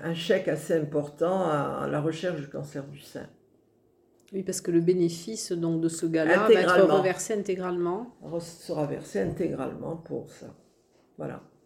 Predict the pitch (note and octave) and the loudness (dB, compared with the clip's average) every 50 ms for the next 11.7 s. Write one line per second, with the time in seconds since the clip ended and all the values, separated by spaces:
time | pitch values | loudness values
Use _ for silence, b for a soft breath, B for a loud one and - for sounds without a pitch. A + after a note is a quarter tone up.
0 | _ _ _ _ - D#3+ D#3+ E3 E3 - - - E3 - F3+ F3 E3+ E3 D#3+ - | _ _ _ _ -8 -4 -4 -4 -4 -6 -8 -10 -10 -4 -2 0 0 0 -2 -2
1 | D#3 D#3 E3 F3 F3 F3 E3 D#3+ D#3+ E3 - - - - - E3 D3+ D3 D3 C#3+ | -4 -4 -2 0 0 -2 -2 -4 -8 -10 -12 -14 -14 -10 -8 -6 -4 -4 -2 -2
2 | C#3+ C#3 C3+ F#3 F#3 - - D3+ - - E3+ D#3+ F3 E3 F3 G3+ A3 A#3+ A3 F#3+ | -4 -4 -6 -8 -10 -10 -10 -8 -6 -4 -4 -2 0 0 0 -2 -2 -2 -2 -2
3 | F3+ D#3 D#3+ F#3+ G3 F3+ E3 E3 E3 F#3 G3+ G3+ G3+ A3 A3 G3 - - - - | 0 2 4 4 4 6 6 4 6 6 6 6 6 6 4 4 2 -2 -6 -14
4 | - - - F#3 F3 E3+ F3+ F3 F3+ G3 G3+ F3+ F#3 F3+ G#3 G#3+ G#3+ F#3+ F3 E3 | -14 -8 -4 -2 -2 0 0 0 0 0 0 0 2 6 6 6 8 8 6 4
5 | - - F3+ F#3+ G3 - - - B3 - - - - - - - - C4+ C4+ A#3+ | 2 0 -4 -6 -6 -8 -6 -2 -2 -2 -2 -2 -10 -12 -12 -4 0 2 4 6
6 | G#3+ A3+ G3+ G#3 G#3+ A#3 B3 B3+ A#3 - - - - - - - G#3+ G3+ - - | 6 6 6 6 6 6 6 6 4 4 0 -4 -8 -8 -6 -4 -4 -4 -4 -2
7 | B3 C4+ C4 A#3+ A3 G#3 G3 G#3+ B3 C4+ B3 - - A#3 G#3+ G3+ G3 F#3+ F#3 F#3+ | 2 2 4 4 4 4 4 4 4 4 4 4 4 4 4 6 4 4 4 4
8 | G#3+ A3 A3 G#3+ G#3 G#3 F3+ E3+ F3+ F#3 F3+ E3+ E3 E3 D#3+ E3 E3+ G3+ G3+ G3 | 2 2 4 4 2 0 0 -2 -2 0 2 4 4 4 2 2 2 2 2 4
9 | G3 F#3+ F#3+ F3 F3 F3+ F3+ F3 G3 G#3 G#3 G#3 G3 G3+ - - F3+ E3 D#3 D#3 | 4 4 4 2 0 -4 -2 0 0 2 2 2 0 -2 -4 -4 -4 -2 -2 -2
10 | D#3+ - - - _ _ _ _ _ - F#3 F3+ F3 E3 E3 E3+ G#3 A3 B3 B3 | -4 -8 -14 -20 _ _ _ _ _ -6 -4 -2 -2 -2 -2 -2 0 0 2 0
11 | A#3 - - F3 - - - - G3+ G#3 A3 B3 C4 B3 | 0 -2 -4 -10 -10 -8 -4 -2 0 2 2 2 0 -2